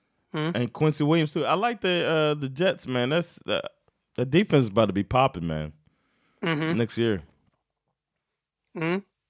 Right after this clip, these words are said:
Speaker 1: Yeah, absolutely. And another team that, and, and if they can get that Breece Hall kid back
Speaker 2: Yeah.
Speaker 1: from injury at running back,
Speaker 2: They
Speaker 1: I
Speaker 2: just
Speaker 1: mean,
Speaker 2: need a quarterback, man.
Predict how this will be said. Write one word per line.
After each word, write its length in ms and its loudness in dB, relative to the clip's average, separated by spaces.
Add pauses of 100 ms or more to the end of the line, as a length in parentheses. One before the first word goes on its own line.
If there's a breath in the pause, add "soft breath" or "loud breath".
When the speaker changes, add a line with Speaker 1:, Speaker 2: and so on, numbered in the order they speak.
(640 loud breath)
Speaker 1:
Yeah, 260 2 (500)
absolutely. 640 2 (260)
And 160 2
another 300 4
team 380 -4
that, 240 -2 (760)
and, 240 0
and 160 2
if 120 -2
they 140 2
can 160 -4
get 180 0
that 200 0
Breece 240 0
Hall 220 2
kid 320 0
back 240 2 (680)
Speaker 2:
Yeah. 160 0
Speaker 1:
from 80 2
injury 420 0 (120)
at 120 0
running 240 2
back, 240 0 (1080 soft breath)
Speaker 2:
They 100 -4
Speaker 1:
I 40 2
Speaker 2:
just 160 2
Speaker 1:
mean, 60 4
Speaker 2:
need 120 4
a 60 2
quarterback, 600 2
man. 380 -4